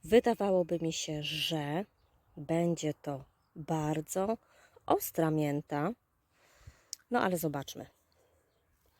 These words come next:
Podobno powinna wyczuwać się taki posmak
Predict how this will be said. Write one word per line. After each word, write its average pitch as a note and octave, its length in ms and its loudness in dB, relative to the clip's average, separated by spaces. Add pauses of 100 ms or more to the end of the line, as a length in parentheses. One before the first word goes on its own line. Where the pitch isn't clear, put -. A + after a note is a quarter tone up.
(880)
Podobno F3 600 4 (180)
powinna F3+ 760 0
wyczuwać F3+ 840 -4
się - 400 -6
taki D#3+ 680 -8 (320)
posmak F3 720 -4